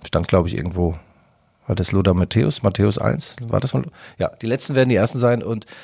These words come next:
der Markt kommt ja erst so richtig in Wallung, wenn jetzt mal die Engländer so ein bisschen, äh, ihren Guinness-Rausch ausgeschlafen haben. So in zwei, drei Wochen.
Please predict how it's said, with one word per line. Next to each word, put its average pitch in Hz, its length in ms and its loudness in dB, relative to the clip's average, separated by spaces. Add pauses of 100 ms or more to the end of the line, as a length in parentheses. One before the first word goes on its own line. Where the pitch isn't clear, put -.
(100)
der 127 100 6
Markt 143 300 2
kommt 175 180 2
ja - 80 0
erst - 140 0
so 160 80 0
richtig 165 260 -2
in 127 120 2
Wallung, 139 320 4
wenn 143 140 4
jetzt 135 180 2
mal 127 160 4
die 127 100 0
Engländer 139 480 4
so 123 100 0
ein 123 80 -2
bisschen, 127 440 0
äh, 117 240 -4
ihren 107 200 -4
Guinness-Rausch 117 540 0
ausgeschlafen 110 720 0
haben. 110 320 2 (320)
So - 120 -2
in 123 60 4
zwei, 123 200 4
drei 135 180 2
Wochen. 82 240 -4